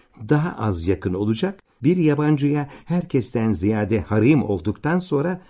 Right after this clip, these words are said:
ona, kardeşine yabancı kalacaktı. Bu hissin ismini vermek istemezdi. Zihninde bulmak istediği tevilin altında saklanan tesiri görmemeye çalışır, İkbal'in izdivacına ait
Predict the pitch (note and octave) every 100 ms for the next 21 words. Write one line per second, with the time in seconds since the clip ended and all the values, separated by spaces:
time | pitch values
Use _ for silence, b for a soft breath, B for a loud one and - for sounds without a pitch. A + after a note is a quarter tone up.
0 | b b - A2 A2 E3+ F#3 - _ -
1 | G2+ F#2 G2 - F#2 F#2 G2+ b b -
2 | G#2+ G2+ F#2 G2+ - D#2+ D#2 D#2+ - -
3 | - _ _ _ _ - F#3+ G3 - F#3+
4 | E3+ - E3 D#3 C#3+ C#3+ C#3 B2 - G#2+
5 | G2 F2 C#2+ D#2 - B B F#2+ A#2 A#2
6 | C#3 C#3+ C3 B2+ B2+ - A#2 G2+ A2 G#2+
7 | G2 F#2 F#2 G#2 E3+ G#2+ F#2+ - G2 F2+
8 | F2 F2+ F2 F#2+ F2+ E2+ - b b A#2+
9 | F#2+ - F#2+ F#2 F3+ F#3 B - F#2 G2+
10 | F#2+ E2+ E2 D#2+ - G#2+ A2+ - A3 -
11 | B B D3 - D3 E3 D3 C3 G#2 A#2
12 | A2+ A2 A#2 B2+ G2+ G#2 G#2 F#2+